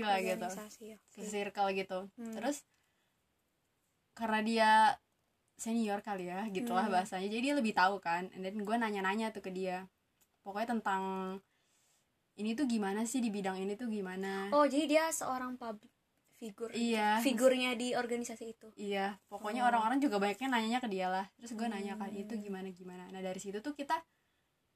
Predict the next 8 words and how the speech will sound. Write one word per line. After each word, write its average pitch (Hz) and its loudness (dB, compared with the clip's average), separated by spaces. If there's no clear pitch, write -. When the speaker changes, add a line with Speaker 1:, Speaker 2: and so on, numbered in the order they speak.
Speaker 1:
belum 220 2
deket. 277 4
Terus, 269 -4
eh, 202 2
setelah 202 -6
itu, 240 -2
gue 196 -2
tuh 302 -4